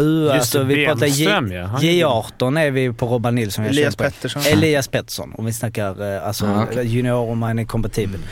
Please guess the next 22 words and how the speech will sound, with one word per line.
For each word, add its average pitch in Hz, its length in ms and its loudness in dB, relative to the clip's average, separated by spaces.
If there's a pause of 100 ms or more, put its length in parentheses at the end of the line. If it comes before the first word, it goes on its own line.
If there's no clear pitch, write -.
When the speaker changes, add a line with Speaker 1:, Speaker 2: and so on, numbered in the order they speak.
(280)
Speaker 1:
Femtiosex 175 680 0
poäng 120 240 2
gjorde 113 160 0
han 104 180 -2
ju, 90 60 -6
så 117 120 0
han 131 140 2
är 127 80 2
ju 123 120 2
helt 117 260 0
överlägsen 110 440 0
där. 90 80 -2
Bäckström 101 800 -2
var 127 80 0
ju 127 60 2
också 113 280 -2
noll 104 200 -4
sex - 220 -8
noll 113 140 -2
sju, 87 180 -4
fyrtio - 460 -4
poäng. 85 200 -6